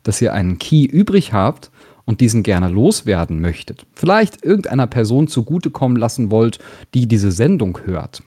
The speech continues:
dann könnt ihr mir gerne eure Codes schicken, simon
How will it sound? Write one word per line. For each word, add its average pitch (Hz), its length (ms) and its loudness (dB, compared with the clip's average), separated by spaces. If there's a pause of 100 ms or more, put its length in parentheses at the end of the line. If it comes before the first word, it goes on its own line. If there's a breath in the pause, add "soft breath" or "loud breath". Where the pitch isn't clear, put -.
(180)
dann 98 140 -4
könnt 131 180 2
ihr 139 80 4
mir 117 120 4
gerne 113 440 2
eure 101 240 -2
Codes 113 460 -2
schicken, 127 380 -2 (440 loud breath)
simon 123 480 4